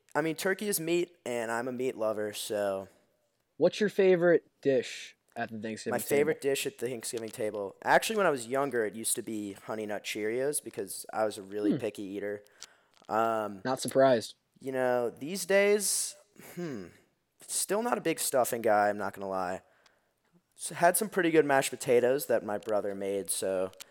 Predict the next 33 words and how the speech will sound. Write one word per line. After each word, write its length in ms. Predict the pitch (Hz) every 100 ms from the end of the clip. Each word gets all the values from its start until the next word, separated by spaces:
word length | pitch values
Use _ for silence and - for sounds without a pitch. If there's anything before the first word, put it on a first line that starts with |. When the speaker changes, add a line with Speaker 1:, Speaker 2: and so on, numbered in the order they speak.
| _ _ _ _
Speaker 1:
I 40 |
would 100 | 113
probably 200 | - 170
go 200 | 139 127
with 200 | 117 113
that 300 | 107 107 127
for 80 | -
this 220 | 85 85
year. 220 | 87 80 90
How 80 |
about, 260 | 117 123 -
how 80 | 127
about 100 | 123
yourself? 420 | 104 107 92 - - _ _ - _ - - - _ _ _ _ _ _
Speaker 2:
You 160 | 151 175
know, 120 | 180
I, 320 | 175 180 160 - - - _ _ _ _ _ - 131
I 60 |
don't 100 | 170
know 60 | 220
if 100 | 208
I 60 |
have 160 | 175 185
a, 60 | 147 - _ -
I 80 | 139
think 180 | 240 -
the 60 |
turkey's 460 | - - 208 196 127
my 140 | 101
favorite. 440 | - 113 98 98 101
I 40 |
like 200 | 120 147
to, 460 | - 156 151 151 135